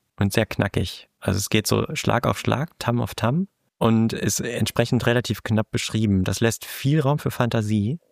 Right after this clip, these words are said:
Und ich glaub, meine Fantasie hat da auch ganz viel einfach ausgefüllt so an dieser Welt. Also es ist ein bisschen so, als würde dieses Buch dir so die Eckpfeiler für deine Vorstellung geben und auch nicht mehr.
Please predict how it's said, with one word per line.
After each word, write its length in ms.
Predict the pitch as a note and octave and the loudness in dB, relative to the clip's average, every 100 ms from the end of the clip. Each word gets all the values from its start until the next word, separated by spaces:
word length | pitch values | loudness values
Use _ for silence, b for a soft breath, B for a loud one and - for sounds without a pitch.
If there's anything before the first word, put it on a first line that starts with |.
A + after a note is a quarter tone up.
| _ - | _ -6
Und 80 | G#2 | -4
ich 60 | |
glaub, 160 | - A2+ | -2 2
meine 200 | A2 A2+ | 2 2
Fantasie 440 | A2 G#2+ G#2+ A2 | 0 2 0 0
hat 140 | A#2+ A#2+ | 0 0
da 80 | |
auch 120 | A#2 G2+ | -2 0
ganz 200 | G#2 - | -2 0
viel 160 | A#2 | 0
einfach 240 | G2 G2+ - | 0 0 0
ausgefüllt 600 | - C3+ - - - F#2+ | -2 0 -4 -4 -4 -2
so 80 | - | -2
an 100 | F#2 | -2
dieser 240 | F#2+ F#2 | -2 -2
Welt. 240 | F#2+ A#2+ F3 _ _ | 0 -2 -4 _ _
Also 180 | - G#2+ | -2 0
es 100 | A2+ | 2
ist 40 | |
ein 60 | A#2+ | 2
bisschen 260 | C#3+ C#3 | 2 2
so, 100 | A#2+ | 2
als 200 | B2 - | 2 2
würde 160 | C3 B2 | 0 2
dieses 260 | A2+ A2 - | 2 0 0
Buch 240 | - C3+ | -2 -2
dir 160 | - A#2 | 0 0
so 140 | A#2 | 2
die 140 | B2 | 0
Eckpfeiler 580 | A2 C3+ - - B2 A#2+ | -2 -4 -6 -4 0 0
für 140 | - A#2 | 0 0
deine 180 | A2 G#2+ | 0 -2
Vorstellung 540 | - B2+ - G#2+ G2 | -2 -2 0 0 0
geben 260 | G#2 G#2+ - | 0 0 0
und 120 | - | -2
auch 120 | A2+ | -2
nicht 200 | D3 - | -2 0
mehr. 400 | A#2+ A2+ F2+ F#2+ | 0 2 0 -4